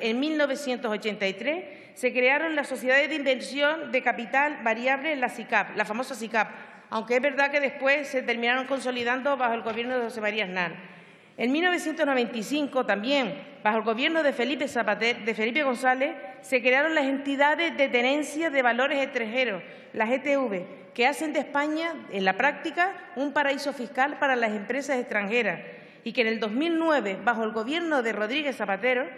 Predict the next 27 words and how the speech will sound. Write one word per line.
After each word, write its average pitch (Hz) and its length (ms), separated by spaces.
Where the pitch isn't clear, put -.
las 226 240
sociedades, 247 640
se 254 140
crearon 269 300
las 302 140
sociedades 269 420
cotizadas 294 640
de 208 140
inversión 247 640
inmobiliaria, 262 920
la 214 140
sosimi, 220 640
que 240 80
exime 294 480
a 226 60
las 226 160
empresas 302 560
de 233 180
tributar 254 560
por 233 120
el 240 120
impuesto 294 440
de 285 120
sociedades, 214 640
es 269 140
decir, 226 320
instrumentos 254 840